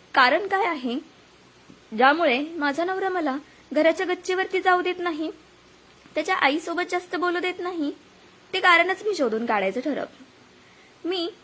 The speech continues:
शेजारच्या काही बायकांना बोलले आणि त्यांच्या बोलण्यातून मला एक गोष्ट समजली की माझ्या सासूचं वागणं काही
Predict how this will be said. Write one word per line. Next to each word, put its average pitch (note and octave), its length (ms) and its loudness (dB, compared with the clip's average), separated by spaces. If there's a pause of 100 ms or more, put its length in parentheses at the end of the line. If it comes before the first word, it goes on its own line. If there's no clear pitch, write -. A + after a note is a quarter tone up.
(160)
शेजारच्या F4 420 0
काही F4+ 200 -2
बायकांना D4+ 440 0
बोलले B3+ 320 -2 (540)
आणि F4+ 200 0
त्यांच्या F4+ 260 0
बोलण्यातून D#4 560 0 (360)
मला F4+ 200 0
एक F4 80 0
गोष्ट D4+ 280 -4
समजली A#3 460 -8 (580)
की F4+ 200 -2 (420)
माझ्या E4 220 0
सासूचं F4 440 0
वागणं F4 300 -2
काही E4+ 220 0